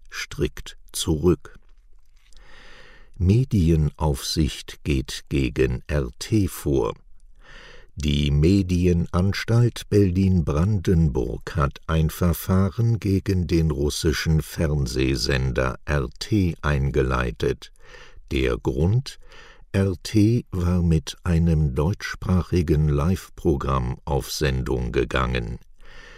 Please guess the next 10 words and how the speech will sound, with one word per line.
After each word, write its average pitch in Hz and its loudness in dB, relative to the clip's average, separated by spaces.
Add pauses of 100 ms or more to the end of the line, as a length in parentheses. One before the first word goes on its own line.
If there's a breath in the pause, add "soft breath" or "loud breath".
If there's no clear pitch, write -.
(260 loud breath)
Die 64 -2
für 76 0
die 76 0
Aufsicht - -4
zuständige 85 0
Medienanstalt 78 0
begründete 82 0
ihren 64 -2
Schritt - -4
damit, 87 0